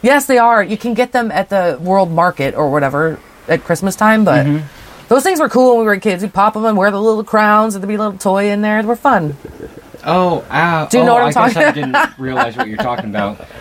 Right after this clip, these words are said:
Speaker 2: I thought you were talking about the ones that you tie to shit and
Speaker 1: My
Speaker 2: fight people
Speaker 1: Nana,
Speaker 2: with.
Speaker 1: my dad's
Speaker 2: Open the trunk.
Speaker 1: mom, when it was, like, a holiday or whatever, and we'd go, like, Christmas,
Speaker 2: Mm-hmm.
Speaker 1: and we'd have a meal. She'd have, like, her nice table all set up, and there were, each one would have, like, a Christmas cracker on it. But we'd have to wait till we were done eating, I think.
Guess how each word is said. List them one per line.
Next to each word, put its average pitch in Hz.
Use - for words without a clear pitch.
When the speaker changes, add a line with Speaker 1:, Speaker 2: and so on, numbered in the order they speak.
Speaker 2:
I 151
thought 175
you 156
were 143
talking 131
about 127
the 110
ones 120
that 117
you 92
tie 104
to 98
shit -
and -
Speaker 1:
My 254
Speaker 2:
fight 285
people 269
Speaker 1:
Nana, 233
Speaker 2:
with. 208
Speaker 1:
my 233
dad's 247
Speaker 2:
Open 190
the 175
trunk. 196
Speaker 1:
mom, 240
when 233
it 233
was, 226
like, 240
a 226
holiday 254
or 208
whatever, 196
and 220
we'd 208
go, 185
like, 175
Christmas, 233
Speaker 2:
Mm-hmm. 139
Speaker 1:
and 208
we'd 214
have 208
a 196
meal. 226
She'd 220
have, 214
like, 214
her 208
nice 208
table 202
all 202
set 208
up, 202
and 180
there -
were, 165
each 190
one 196
would 196
have, 202
like, 196
a 185
Christmas 220
cracker 156
on 143
it. 117
But 180
we'd 220
have 220
to 254
wait 220
till 226
we 214
were 190
done 180
eating, 151
I 131
think. 127